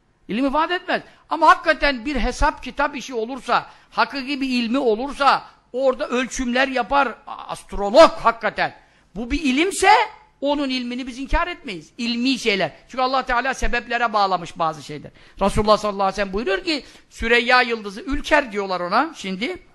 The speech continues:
Süreyya yıldızı doğduğu zaman yeryüzünden a-, afet kalkar. Bu hadis-i şerifte de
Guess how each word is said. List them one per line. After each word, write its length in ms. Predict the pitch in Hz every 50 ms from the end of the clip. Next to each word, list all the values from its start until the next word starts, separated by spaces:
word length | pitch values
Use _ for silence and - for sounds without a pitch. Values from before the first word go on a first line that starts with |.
| _ _ _ _ _ _ _ _ _ _ _ _ _ - - _ _ _ _
Süreyya 540 | _ - - 202 220 240 254 262 277 277 294
yıldızı 480 | 269 269 269 240 254 233 240 247 202
doğduğu 340 | 247 247 262 254 269 311 330
zaman 380 | 247 277 269 277 311 349 359 330
yeryüzünden 540 | 262 262 269 262 240 220 262 262 311 311
a-, 320 | - 277 262 254 269 - - -
afet 400 | - 240 240 226 - 294 269 -
kalkar. 460 | - 233 202 185 - 170 139 - - _ _ _ _ _ _ _ _ _ _ _ _ _ _ _ _ _ _ _ _ _ _ _
Bu 200 | 131 151 175 214
hadis-i 220 | 214 214 220 214 -
şerifte 400 | 208 202 196 170 147 208 214 240
de 160 | 349 349 -